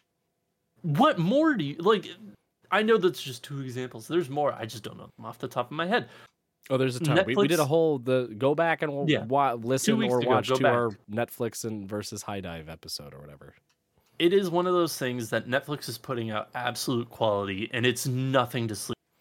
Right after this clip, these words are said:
Speaker 1: You need to, whenever they drop something new, just resub for a month, binge it all,
Speaker 2: Cancel.
Speaker 1: move on with your life.
Speaker 2: <laughs> Yep. Easy peasy.
Speaker 1: It,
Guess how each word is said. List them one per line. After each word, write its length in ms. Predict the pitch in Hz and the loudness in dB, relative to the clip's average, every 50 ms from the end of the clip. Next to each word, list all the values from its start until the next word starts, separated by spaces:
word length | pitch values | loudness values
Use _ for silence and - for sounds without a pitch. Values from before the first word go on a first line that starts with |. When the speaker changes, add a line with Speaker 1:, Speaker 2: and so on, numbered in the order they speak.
| - | -10
Speaker 1:
You 220 | 127 127 131 131 131 | -6 -6 -4 -4 -4
need 840 | 127 131 127 123 123 123 131 135 135 139 147 165 175 175 185 - - | -4 -4 -4 -4 -4 -2 0 0 0 0 0 -2 -2 -4 -8 -8 -6
to, 500 | - - 139 123 117 113 113 117 110 113 - - - _ _ _ - | -2 0 2 2 2 0 -2 -2 -4 -6 -10 -18 -20 _ _ _ 0
whenever 360 | 131 139 143 156 165 190 196 | 2 4 4 4 4 4 4
they 140 | 185 185 175 | 6 4 4
drop 280 | 147 165 165 160 - | 4 4 4 4 4
something 400 | - - 165 156 - 156 147 135 | 2 -2 -2 0 0 -2 0 0
new, 320 | 127 123 110 104 110 107 - _ _ _ _ _ _ _ _ _ _ _ _ _ _ _ _ _ _ _ _ _ _ _ _ _ _ _ _ | 0 0 0 0 -4 -8 -12 _ _ _ _ _ _ _ _ _ _ _ _ _ _ _ _ _ _ _ _ _ _ _ _ _ _ _ _
just 240 | - - - - - | -20 -18 -16 -16 -14
resub 440 | - 110 120 151 156 - - 180 180 | -4 -2 -2 -2 -2 -2 -4 -4 -2
for 100 | - 190 | -2 -4
a 40 | 196 | -4
month, 280 | 196 202 220 240 - - - _ _ _ _ _ _ _ _ _ _ | -2 -4 -6 -8 -10 -16 -20 _ _ _ _ _ _ _ _ _ _
binge 260 | - 104 120 127 123 | -4 -2 -2 -2 -2
it 80 | 156 160 | 0 0
all, 220 | 170 185 202 220 - _ _ _ _ _ _ _ _ _ _ _ | 0 0 -2 -6 -10 _ _ _ _ _ _ _ _ _ _ _
Speaker 2:
Cancel. 360 | - - 120 101 - 113 110 | -4 -2 -2 0 0 0 0
Speaker 1:
move 120 | 113 117 127 | 0 2 2
on 160 | 120 117 117 | 0 0 -2
with 120 | 117 113 | -4 -2
your 100 | - 117 | -4 -4
life. 220 | 101 95 85 - - - - 143 - - | -4 -4 -6 -4 -4 -4 -4 -4 -4 -6
Speaker 2:
<laughs> 180 | 156 139 - | -6 0 2
Yep. 300 | 147 135 123 113 101 98 - _ _ _ _ _ _ _ - _ _ _ _ _ - | 2 4 4 2 0 -2 -4 _ _ _ _ _ _ _ -20 _ _ _ _ _ -4
Easy 280 | 123 135 131 131 131 | -4 -2 -2 -2 -4
peasy. 320 | 117 113 95 87 80 76 151 | -4 -4 -8 -8 -8 -2 -2
Speaker 1:
It, 200 | 151 156 147 | -2 -2 -2